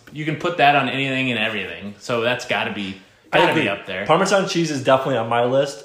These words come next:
Speaker 2: It's very underrated on popcorn and on
Speaker 1: I don't think
Speaker 2: subs.
Speaker 1: I've ever had it on popcorn.
Speaker 2: Oh, it's great
Speaker 1: But
Speaker 2: on
Speaker 1: I'm
Speaker 2: popcorn.
Speaker 1: sure.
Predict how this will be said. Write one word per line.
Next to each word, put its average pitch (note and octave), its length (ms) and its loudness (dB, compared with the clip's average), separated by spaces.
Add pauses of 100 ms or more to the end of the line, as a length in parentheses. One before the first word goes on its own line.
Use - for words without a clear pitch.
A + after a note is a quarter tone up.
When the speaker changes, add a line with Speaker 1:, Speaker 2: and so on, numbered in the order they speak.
(340)
Speaker 2:
It's - 320 -4 (100)
very E3+ 320 4
underrated D#3 440 2
on C#3+ 140 0
popcorn G#3+ 580 -2 (1040)
and C#3+ 120 0
on C3 80 4
Speaker 1:
I A2+ 80 -4
don't C3+ 140 4
think D#3+ 100 0
Speaker 2:
subs. C#3+ 120 2
Speaker 1:
I've D3 80 2
ever C#3+ 100 -2
had B2+ 200 -2
it G2 120 -4
on F#2+ 100 -12
popcorn. - 320 -14
Speaker 2:
Oh, D3 220 8
it's A2+ 140 0
great D#3+ 100 2
Speaker 1:
But C3+ 120 2
Speaker 2:
on - 20 2
Speaker 1:
I'm A#2+ 60 -2
Speaker 2:
popcorn. A#2+ 460 0
Speaker 1:
sure. D3 120 -6